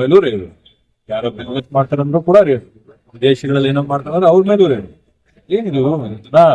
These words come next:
ಸರ್ಕಾರದಲ್ಲಿ ಇರ್ತಕ್ಕಂಥ ಎಲ್ಲ ಅಂಗಾಂಗಗಳನ್ನ ನಿಮ್ಮ ಒಂದು ತನಿಖೆ ಏಜೆನ್ಸಿಗಳಾಗಿ ನೀವು ಬಳಸ್ಕೊಂಡ್ಬಿಟ್ಟು ತುಂಬಾ ಕಷ್ಟ ಆಗ್ತದೆ. ಚುನಾವಣೆ ಆಯೋಗನ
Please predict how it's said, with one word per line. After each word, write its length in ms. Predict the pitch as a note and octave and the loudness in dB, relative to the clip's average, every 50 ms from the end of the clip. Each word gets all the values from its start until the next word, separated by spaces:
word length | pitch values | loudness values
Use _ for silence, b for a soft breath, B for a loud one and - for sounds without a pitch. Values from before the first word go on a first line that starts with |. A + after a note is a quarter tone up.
| G#2+ G#2+ _ _ _ _ _ _ - - _ _ _ _ _ _ _ _ _ _ _ _ _ _ _ _ _ _ _ - | 0 -4 _ _ _ _ _ _ -20 -20 _ _ _ _ _ _ _ _ _ _ _ _ _ _ _ _ _ _ _ -6
ಸರ್ಕಾರದಲ್ಲಿ 460 | A2+ G#2+ G#2 - E3 D#3+ D#3+ E3 D3+ D3 | -6 -2 0 0 0 0 0 -2 -4 -4
ಇರ್ತಕ್ಕಂಥ 380 | C#3 - D3+ - D3+ C#3+ C3+ D3 C3+ A2 A2 | -4 -4 -4 -2 -4 -4 -2 -2 -4 -2 -2
ಎಲ್ಲ 140 | B2 D3 D#3+ E3 D#3 C#3+ | -2 0 2 2 2 2
ಅಂಗಾಂಗಗಳನ್ನ 560 | D3 D3 D3+ D3+ D3 C#3+ C#3+ D3 C#3+ C#3+ D3 C#3+ B2 A2 A#2+ | 2 2 2 2 2 0 -4 -8 -6 -4 -4 -4 -6 -6 -8
ನಿಮ್ಮ 180 | C#3 D#3 E3 E3 E3 D#3 D3+ | -8 -4 0 2 4 4 2
ಒಂದು 200 | D3 C#3+ C#3 C#3 C3+ C3 A#2 - - | 0 -2 -4 -4 -6 -6 -8 -10 -8
ತನಿಖೆ 280 | B2 B2+ D3 C#3 - D#3 D3 C#3 | -8 -8 -6 -6 -4 -2 0 0
ಏಜೆನ್ಸಿಗಳಾಗಿ 580 | C3 B2+ C#3 C3+ - D3 C3+ C3 C3 B2+ B2 A#2+ | 0 0 -2 -4 -4 -4 0 2 2 0 0 -2
ನೀವು 120 | A#2 A2 G2+ F#2+ | -8 -10 -10 -10
ಬಳಸ್ಕೊಂಡ್ಬಿಟ್ಟು 580 | G#2+ A2 - - - D3 C#3+ B2 A2 - G2+ G2 A2 C3+ - _ - D#3 - - | -10 -10 -10 -8 -6 -6 -4 -6 -8 -12 -12 -14 -14 -14 -18 _ -14 -14 -14 -12
ತುಂಬಾ 260 | B2+ A2 A2 B2+ C#3+ C#3+ - C3+ | -12 -6 0 2 2 2 0 -2
ಕಷ್ಟ 200 | B2 - - C3+ | -8 -6 -6 -8
ಆಗ್ತದೆ. 200 | B2+ - A#2 A2 - - | -8 -8 -10 -12 -8 -6
ಚುನಾವಣೆ 340 | C#3 C#3+ C#3+ C#3+ C#3+ C#3+ C#3 C3+ | -4 -2 -2 -2 -2 -4 -6 -6
ಆಯೋಗನ 320 | C3+ C3+ C#3 C3 C#3 C#3 | -6 -6 -6 -6 -8 -10